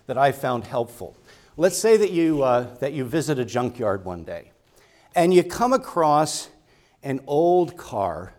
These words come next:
that is out of service. It's rusting there in the junkyard. Now, does that old junked car still exist? Well, as,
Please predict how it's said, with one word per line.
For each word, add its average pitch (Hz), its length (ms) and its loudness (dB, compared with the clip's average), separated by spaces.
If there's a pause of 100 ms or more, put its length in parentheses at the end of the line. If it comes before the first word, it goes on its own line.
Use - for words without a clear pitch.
that 110 180 -2
is 107 300 -6 (560)
out 135 160 4
of 170 100 0
service. 147 600 -2 (160)
It's - 260 -8
rusting 151 600 2
there 143 260 4
in 139 80 2
the 123 80 -2
junkyard. 110 640 -8 (1700)
Now, 147 280 2
does 143 220 0
that 185 560 4 (180)
old 170 680 4
junked 147 580 -2
car 156 440 2
still 151 400 0
exist? 139 520 -2
Well, 135 320 2
as, 127 280 -2